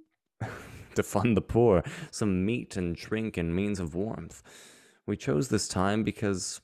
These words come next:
it is the time of all others when we want strongly to feel and rejoice in our little holiday. May I put you down for something, sir?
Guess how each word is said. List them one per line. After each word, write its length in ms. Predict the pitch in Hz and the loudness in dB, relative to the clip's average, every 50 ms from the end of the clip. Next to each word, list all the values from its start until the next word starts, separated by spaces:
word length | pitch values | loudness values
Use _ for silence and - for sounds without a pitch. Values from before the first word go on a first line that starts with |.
| _ _ - | _ _ -8
it 160 | - 101 87 | -6 -2 -2
is 120 | 113 104 | 0 0
the 120 | 98 101 92 | 0 -2 -4
time 420 | - - - 98 101 107 113 117 | -4 -2 2 2 4 4 4 2
of 120 | 104 87 92 | 2 4 4
all 240 | 98 107 117 110 | 2 4 4 4
others 360 | 104 104 104 123 127 127 117 - | 2 2 2 0 -2 -2 -2 -2
when 180 | 110 104 104 | -2 -2 0
we 100 | 104 104 | 0 -2
want 580 | 95 92 92 95 104 120 123 120 - - - - - - - - - - 233 - _ - | -2 -2 -2 -2 -2 -4 -6 -8 -12 -16 -16 -16 -16 -18 -20 -20 -20 -20 -20 -20 _ -8
strongly 880 | - - - - - 127 127 143 165 165 143 107 87 82 82 87 107 - - - _ _ _ _ _ _ - | -6 -6 -6 -2 0 2 4 4 6 6 6 6 6 6 6 4 2 -2 -10 -20 _ _ _ _ _ _ 0
to 420 | - 110 107 104 104 98 - - - - - _ _ _ _ _ _ _ _ _ _ _ _ _ - - - - - - - - - - _ _ - - | 2 4 4 6 4 4 0 -2 -6 -12 -20 _ _ _ _ _ _ _ _ _ _ _ _ _ -18 -18 -16 -16 -18 -18 -20 -20 -20 -20 _ _ -8 -4
feel 380 | - 110 127 123 123 127 127 | 0 2 4 4 4 4 4
and 280 | 120 98 87 - - - | 4 4 2 0 -2 0
rejoice 800 | 107 110 107 104 - 147 151 147 151 120 95 - - - - | 0 0 0 2 2 4 4 6 4 4 2 -2 -4 -4 -6
in 160 | - - 107 98 | -6 -4 -2 0
our 100 | 92 98 | 0 0
little 260 | 92 - 113 120 117 | 0 0 0 0 0
holiday. 500 | 110 113 98 85 82 78 82 78 80 - - - - - - - - - - | 0 0 0 0 0 -2 -4 -4 -6 -8 -12 -14 -14 -12 -14 -14 -10 -2 2
May 140 | 135 123 | 4 4
I 20 | 120 | 4
put 200 | - - 151 139 | 6 4 4 6
you 100 | 135 131 | 6 6
down 220 | 127 123 120 120 | 6 6 6 4
for 100 | - 127 | 2 0
something, 300 | 120 - 123 123 123 117 | 0 0 0 0 0 -2
sir? 280 | 110 - 113 117 120 | -2 -2 -2 -2 -2